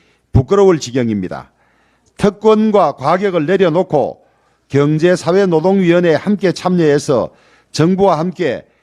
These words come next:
전 국민에게 도움이 되는 노동개혁에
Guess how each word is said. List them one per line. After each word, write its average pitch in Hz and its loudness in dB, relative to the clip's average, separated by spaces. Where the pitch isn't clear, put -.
전 208 2
국민에게 202 2
도움이 165 0
되는 127 -2
노동개혁에 160 0